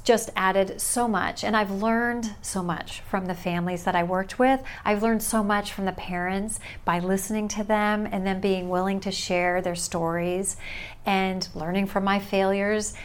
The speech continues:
And so it's just such an honor to be in that situation, to be able to help shepherd people through the joys of their lives and their children's health and the tough times.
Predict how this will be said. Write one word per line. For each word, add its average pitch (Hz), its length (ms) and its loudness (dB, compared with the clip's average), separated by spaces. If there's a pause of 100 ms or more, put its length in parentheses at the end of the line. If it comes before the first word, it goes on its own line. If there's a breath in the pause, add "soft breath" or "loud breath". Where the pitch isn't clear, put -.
(120)
And 226 140 0
so 254 140 2
it's 220 120 0
just 247 220 2
such 262 220 0
an 240 200 0
honor 214 560 0 (220)
to - 100 -2
be 233 160 2
in 254 120 4
that 262 200 -2
situation, 269 1000 0 (240 loud breath)
to - 120 -2
be 220 200 2
able 233 280 4
to 226 380 4
help 233 400 -2 (640 loud breath)
shepherd 247 540 2
people 254 340 -2
through 240 720 2 (320 loud breath)
the 165 100 0
joys 175 400 2
of 247 80 2
their 262 160 6
lives 262 420 4
and 262 80 2
their 254 120 0
children's 262 460 2
health 262 440 2 (180 loud breath)
and 214 140 0
the 214 60 2
tough 185 340 -4
times. 196 680 -6